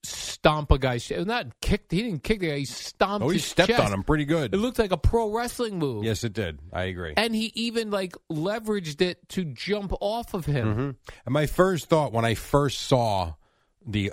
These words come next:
Speaker 2: stomp, if you will,
Speaker 1: Yeah.
Speaker 2: when I saw it in real, not in real time, but watching the video before I noticed, uh, and before the replay showed that he was grabbed, my first thought was, "This guy's gonna be suspended for game three." And then I saw it again, and I'm like,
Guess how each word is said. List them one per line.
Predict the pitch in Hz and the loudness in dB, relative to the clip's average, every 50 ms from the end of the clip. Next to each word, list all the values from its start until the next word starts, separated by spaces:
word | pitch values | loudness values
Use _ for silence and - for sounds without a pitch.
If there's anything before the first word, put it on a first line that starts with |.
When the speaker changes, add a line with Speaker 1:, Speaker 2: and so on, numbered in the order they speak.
| - - | 0 0
Speaker 2:
stomp, | - - - - - 131 117 117 101 - | 0 0 0 0 2 2 2 0 -2 -2
if | 98 - - | -4 -2 -4
you | 95 85 | -6 -4
will, | 85 80 78 80 131 | -4 -4 -6 -4 -4
Speaker 1:
Yeah. | 127 131 127 107 - 78 - _ _ _ _ _ 135 | -4 -4 -4 -6 -8 -12 -18 _ _ _ _ _ -8
Speaker 2:
when | 127 120 120 | -4 -2 0
I | 123 127 | 0 0
saw | 117 - - 160 151 147 147 | 0 0 0 0 0 0 0
it | 147 101 | -2 -2
in | 120 120 117 | -2 -2 0
real, | 131 139 131 123 | 0 0 0 0
not | 135 135 95 | -2 -2 -4
in | 90 | -4
real | 92 98 90 80 | -4 -4 -6 -4
time, | - 76 73 78 85 87 | -6 -6 -6 -6 -6 -6
but | 95 101 | -6 -6
watching | 101 101 101 110 120 123 - - 120 113 | -4 -2 0 0 0 0 0 0 0 0
the | 101 | 0
video | 87 87 123 123 113 101 90 82 78 80 82 | 0 0 0 0 0 -2 -2 -2 -4 -4 -4
before | 80 95 95 - - 127 123 120 113 | -4 -4 -4 -4 -2 -2 0 0 0
I | 110 110 | 0 0
noticed, | 107 104 110 110 113 107 107 98 - - - - - - | 0 0 0 0 0 0 -2 -2 -4 -6 -12 -14 -10 -6
uh, | 92 92 90 87 | -4 -4 -4 -2
and | 92 98 98 95 95 92 90 87 80 - | -2 -2 0 0 -2 -4 -6 -6 -6 -6
before | 95 - - - 113 101 | -6 -6 -4 -4 -4 -4
the | 92 85 | -2 -2
replay | 87 131 131 - - 127 113 101 | -2 2 4 6 6 6 4 2
showed | - - - 107 95 92 82 | -2 -2 0 0 0 -2 -2
that | 92 87 | -4 -4
he | |
was | 82 85 87 80 | -4 -4 -6 -4
grabbed, | - 131 147 147 123 92 80 78 78 - - _ _ _ _ _ _ _ | -2 -2 -2 0 -2 -4 -4 -6 -8 -14 -20 _ _ _ _ _ _ _
my | 120 117 107 | -4 -4 -2
first | - - 143 151 147 123 - | 0 2 4 4 4 2 2
thought | 143 117 107 | 2 2 2
was, | 107 101 92 82 - | 2 0 0 0 0
"This | - 127 127 - | 0 0 0 2
guy's | - 196 202 185 131 | 2 2 2 2 0
gonna | - 95 87 | -2 -2 -2
be | 82 87 | -4 -6
suspended | 82 - - - - - - - 113 139 156 143 98 | -8 -8 -8 -10 -10 -6 0 0 2 2 0 -2 -4
for | - 95 87 | -6 -8 -6
game | 78 85 80 80 78 73 | -6 -6 -6 -6 -6 -8
three." | - 87 85 76 71 69 - _ _ _ _ _ _ _ _ _ _ _ | -8 -8 -8 -8 -8 -12 -18 _ _ _ _ _ _ _ _ _ _ _
And | - 127 123 123 | -2 0 0 2
then | 131 123 123 127 131 | 0 0 0 0 0
I | 123 117 | 0 -2
saw | 110 - - 127 117 113 | -2 0 0 0 2 2
it | 113 113 | 0 -2
again, | 107 95 113 98 104 120 127 | -2 -2 0 0 0 0 0
and | 120 | 0
I'm | 110 | 0
like, | 110 107 95 | -2 -2 -4